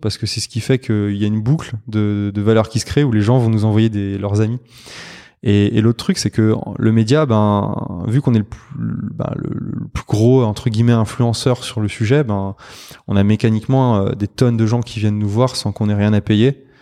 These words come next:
alors que d'autres devraient, euh, claquer des tonnes et des tonnes de, de campagnes Facebook, quoi. Et même quand on fait une, fait des campagnes Facebook, elles sont beaucoup plus efficaces parce que les gens nous connaissent déjà via le média.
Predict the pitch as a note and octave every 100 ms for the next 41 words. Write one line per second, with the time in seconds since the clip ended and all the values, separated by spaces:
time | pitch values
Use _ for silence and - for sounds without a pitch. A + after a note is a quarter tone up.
0 | _ _ G#2 F#2+ - A2 A#2+ A2 G#2 G#2
1 | G#2 G2 - G#2+ - A2+ G2+ - B2 A2+
2 | G#2 G#2 - A#2+ A#2 G#2 G2+ G2+ - G#2+
3 | G#2+ G2+ A2 G#2+ A#2 - - _ _ _
4 | - - A2+ C3 C3 A#2+ A#2+ A#2 A#2+ -
5 | A#2 A2 A#2 A#2 G#2+ A#2+ B2+ D#3 A2+ A2+
6 | G#2+ A#2+ A#2+ B2 G#2+ - - D3 D3+ -
7 | _ _ _ _ _ A2 - A#2 A2 B2+
8 | A2+ A2+ G#2 A2+ B2 A2 A2+ A2 G#2+ A#2+